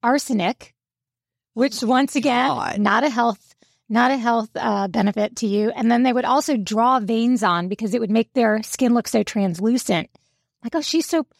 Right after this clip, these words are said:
Speaker 1: she's so perfectly pale. I can see your, be-, Girl, I can see your veins.
Speaker 2: Oh, my God. No wonder people didn't live long. <laughs>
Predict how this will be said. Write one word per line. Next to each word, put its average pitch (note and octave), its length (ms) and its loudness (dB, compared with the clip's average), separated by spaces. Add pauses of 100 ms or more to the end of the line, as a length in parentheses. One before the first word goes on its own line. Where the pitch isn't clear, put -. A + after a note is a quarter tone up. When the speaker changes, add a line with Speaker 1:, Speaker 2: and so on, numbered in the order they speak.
(160)
Speaker 1:
she's - 220 -2
so G#4 100 2
perfectly F4+ 460 0
pale. F4 260 0
I E4+ 80 4
can C#4+ 160 0
see E4+ 240 -2
your, D#4+ 160 2
be-, A3+ 240 -2 (460)
Girl, A4 320 2
I F4 100 2
can D4+ 200 2
see F#4+ 240 0
your F#4+ 200 2
veins. A#3 540 2
Speaker 2:
Oh, E3+ 160 2
my C3+ 200 0
God. C3 220 0
No C3 140 2
wonder E3+ 520 2
people C#3+ 540 -2
didn't A#2+ 320 -2
live B2 260 0
long. B2+ 340 -4
<laughs> - 40 -12